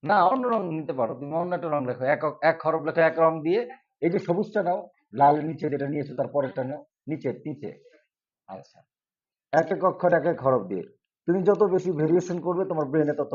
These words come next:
পড়াটা মনে, মানে মনে থাকবে, মনে রাখতে পারবে।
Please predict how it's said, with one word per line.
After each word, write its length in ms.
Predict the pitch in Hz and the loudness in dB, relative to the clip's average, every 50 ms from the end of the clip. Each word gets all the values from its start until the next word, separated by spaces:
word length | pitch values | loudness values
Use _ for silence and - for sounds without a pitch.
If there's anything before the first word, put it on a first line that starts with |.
| 127 113 | -8 -4
পড়াটা 320 | 123 131 120 120 107 123 | -2 -2 -2 0 -2 -4
মনে, 200 | 120 120 110 104 - - - | -4 -2 -4 -4 -6 -10 -10
মানে 200 | 107 110 107 101 95 | -8 -8 -8 -6 -8
মনে 220 | 101 113 110 101 | -6 -6 -6 -6
থাকবে, 360 | 95 - - - - _ _ - _ _ _ _ _ _ _ _ _ _ _ _ _ _ | -8 -10 -18 -20 -20 _ _ -20 _ _ _ _ _ _ _ _ _ _ _ _ _ _
মনে 200 | - 98 107 104 98 | -12 -10 -8 -6 -6
রাখতে 280 | 98 - - _ 87 | -8 -10 -10 _ -16
পারবে। 320 | 82 - 76 67 67 64 | -14 -14 -14 -14 -16 -20